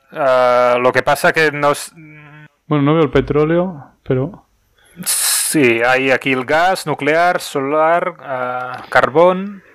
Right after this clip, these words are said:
Speaker 1: ah, ciclo combinado,
Speaker 2: Claro, e-,
Speaker 1: viento.
Speaker 2: eso es lo que, eso es lo que pasa, ¿no? Que al final, pues, tampoco puedes depender solo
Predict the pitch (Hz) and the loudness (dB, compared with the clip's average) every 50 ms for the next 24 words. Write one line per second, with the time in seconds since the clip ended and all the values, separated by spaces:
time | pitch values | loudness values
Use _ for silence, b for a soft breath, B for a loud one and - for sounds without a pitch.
0 | _ - - 147 135 131 127 123 123 123 123 123 131 131 - - - 147 - 139 | _ -14 -10 -8 -4 -4 -2 -2 -2 -2 -2 -2 -4 -6 -4 0 0 2 2 2
1 | 139 135 143 139 135 143 147 160 165 165 180 190 202 196 - _ b b b b | 0 0 0 0 0 0 2 2 2 2 2 0 -2 -4 -6 _ b b b b
2 | b b b b b b - 160 156 143 135 135 151 165 156 160 170 180 180 180 | b b b b b b -2 0 2 2 2 2 0 0 0 0 0 2 2 2
3 | 151 165 160 151 147 143 143 135 - - - 139 123 147 147 156 165 143 131 135 | 2 0 2 2 2 2 2 0 -2 -4 -6 -4 -2 -2 2 2 2 2 4 2
4 | 135 143 - 120 117 123 143 147 139 135 127 123 117 - 139 127 127 127 123 151 | 0 0 0 -2 -2 -2 0 2 2 2 2 2 0 0 0 2 2 2 2 0
5 | 143 - 143 135 147 147 143 156 143 135 135 135 135 131 127 120 - - - 143 | 0 0 0 0 2 2 2 0 0 0 0 0 2 2 2 0 0 -2 0 0
6 | 131 127 127 123 123 113 - - | 2 4 2 2 0 -2 -8 -18